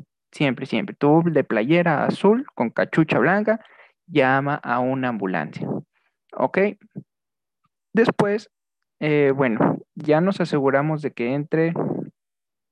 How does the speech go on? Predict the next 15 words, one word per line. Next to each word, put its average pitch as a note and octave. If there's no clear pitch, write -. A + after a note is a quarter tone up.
de D3+
que, C#3
de D#3+
que C#3+
se D3+
activó C#3+
el F3
servicio E3
de, B2+
de C#3+
emergencias. G#3+
Pues B2+
vamos C#3
a D3+
marcar F#3